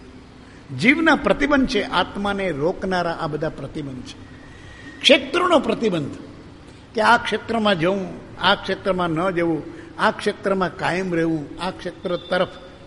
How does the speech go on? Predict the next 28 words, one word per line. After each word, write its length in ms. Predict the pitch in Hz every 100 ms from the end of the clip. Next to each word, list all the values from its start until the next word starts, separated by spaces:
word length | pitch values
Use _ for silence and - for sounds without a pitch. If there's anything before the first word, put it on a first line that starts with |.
| -
ક્યારેય 260 | 170 185
વિહાર 360 | 147 143 151 156
ન 180 | 143 151
કરવો, 320 | 151 135 135 123 - - - - - - -
અથવા 240 | 170 175 175
તો 100 | 175
એમાં 360 | 156 175 143
આપણે 260 | 123 180 170
જવું 340 | 143 156 147
નહીં, 140 | 139 - - - -
વગેરે 300 | 226 269 123
વગેરે. 400 | 95 - 87 - - - - - - - - -
ક્ષેત્રના 600 | - 247 254 285 294 254
પ્રતિબંધ. 480 | - 147 139 110 - - - - - - - - - - - - - - - - - -
ત્રીજો 320 | 180 190 196
કયો 280 | 190 170 175
છે? 140 | 170
કાળનો 560 | 170 160 151 170 170 156
પ્રતિબંધ. 500 | 147 139 151 143 139 - - - - - - - - - - - 185
આ 80 |
ઉનાળે 420 | 175 156 165 160 151
ફાવે, 500 | - 147 151 143 127
શિયાળે 500 | - 160 151 143 139
નહીં, 360 | 135 147 139
ચોમાસે 480 | 147 147 151 - 139
આમ, 260 | 135 151 139
આ 200 | 151 160
કણે 320 | - 170